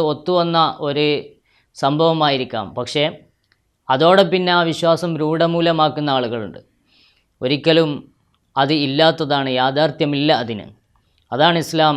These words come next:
പഠിപ്പിച്ചത്. പരിശുദ്ധ റസൂൽ സല്ലല്ലാഹു അലൈഹി വസല്ലം അവിടുത്തെ നാവ് കൊണ്ട് ഒരിക്കൽ പോലും കളവ് പറഞ്ഞിട്ടില്ല. അതുകൊണ്ട് ആ പുണ്യ റസൂലിൻ്റെ അനുയായികളെന്ന് വിശ്വസിക്കുന്ന, അഭിമാനം കൊള്ളുന്ന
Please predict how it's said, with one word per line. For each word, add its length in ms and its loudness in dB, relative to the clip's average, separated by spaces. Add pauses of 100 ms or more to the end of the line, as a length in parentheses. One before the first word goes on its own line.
(100)
പഠിപ്പിച്ചത്. 640 -6
പരിശുദ്ധ 380 -6 (100)
റസൂൽ 220 -4
സല്ലല്ലാഹു 400 4
അലൈഹി 120 0
വസല്ലം 260 0 (400)
അവിടുത്തെ 320 0 (120)
നാവ് 260 2
കൊണ്ട് 200 0
ഒരിക്കൽ 280 -2
പോലും 400 -4
കളവ് 300 0
പറഞ്ഞിട്ടില്ല. 480 -6 (500)
അതുകൊണ്ട് 420 2 (240)
ആ 100 6
പുണ്യ 300 0 (120)
റസൂലിൻ്റെ 520 2 (140)
അനുയായികളെന്ന് 880 0 (280)
വിശ്വസിക്കുന്ന, 640 -2 (720)
അഭിമാനം 560 4
കൊള്ളുന്ന 380 2